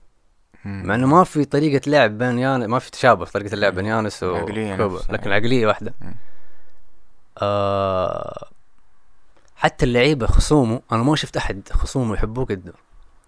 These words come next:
Speaker 1: حتى جماهير ال-، الف-، الفرق اللي ضده
Speaker 2: لا، هو،
Speaker 1: قدروا.
Speaker 2: هو كان، إيه، يقدروه بعد ما
Speaker 1: إيه.
Speaker 2: اعتزل، لكن
Speaker 1: أيوة،
Speaker 2: أكثر
Speaker 1: أيوة.
Speaker 2: لا واحد
Speaker 1: آه.
Speaker 2: مكروه، كان من جد مكروه من
Speaker 1: صفرات
Speaker 2: الفرق الثانية.
Speaker 1: استيجان، آه.
Speaker 2: إيه.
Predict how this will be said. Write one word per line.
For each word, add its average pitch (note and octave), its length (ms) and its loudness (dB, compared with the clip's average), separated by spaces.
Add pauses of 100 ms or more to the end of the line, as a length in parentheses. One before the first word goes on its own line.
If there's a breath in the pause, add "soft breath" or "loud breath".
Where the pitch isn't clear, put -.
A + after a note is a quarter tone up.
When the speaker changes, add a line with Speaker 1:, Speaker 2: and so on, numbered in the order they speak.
(100)
Speaker 1:
حتى B2+ 540 0
جماهير A#2 520 -4
ال-، G2 240 -10
الف-، F#2 380 -10
الفرق F#2 480 -6
اللي F#2+ 180 -10
ضده F#2 440 -12 (840)
Speaker 2:
لا، G#2 100 -2
هو، A2 140 -2
Speaker 1:
قدروا. - 220 -4 (260)
Speaker 2:
هو A2+ 180 0
كان، G#2+ 220 -4
إيه، A#2 280 2
يقدروه G#2+ 420 0
بعد G2 120 4
ما G2+ 60 0
Speaker 1:
إيه. G2 60 0
Speaker 2:
اعتزل، F#2 280 -4 (180)
لكن G2+ 120 -2
Speaker 1:
أيوة، A#2+ 220 4
Speaker 2:
أكثر G2+ 200 4
Speaker 1:
أيوة. B2 100 4
Speaker 2:
لا B2 120 8
واحد A2+ 240 4
Speaker 1:
آه. G2 40 -2
Speaker 2:
مكروه، G2 400 -2 (200 loud breath)
كان F#2+ 100 -2
من G#2+ 100 -2
جد D3 180 2
مكروه G#2+ 340 2
من F#2+ 80 -2
Speaker 1:
صفرات G#2 180 2
Speaker 2:
الفرق F2+ 100 -4
الثانية. F#2+ 400 -6
Speaker 1:
استيجان، G2 100 -10
آه. G#2+ 140 -2
Speaker 2:
إيه. F#2 200 -6